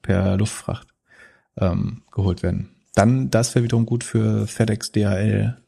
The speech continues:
äh, und so weiter. Ähm, wobei, wenn das Ge-, Weihnachtsgeschäft insgesamt lahmt,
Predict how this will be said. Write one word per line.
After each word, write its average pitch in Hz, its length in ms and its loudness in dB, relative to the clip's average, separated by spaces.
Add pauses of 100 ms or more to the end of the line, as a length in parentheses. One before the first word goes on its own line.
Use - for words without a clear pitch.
(140)
äh, 107 220 0 (340)
und 107 180 2
so 101 120 -2
weiter. 110 400 0 (1000)
Ähm, 98 320 2
wobei, 98 360 2 (560)
wenn 104 160 4
das 107 160 0
Ge-, 117 180 2
Weihnachtsgeschäft 113 680 2
insgesamt 107 540 4
lahmt, 107 480 2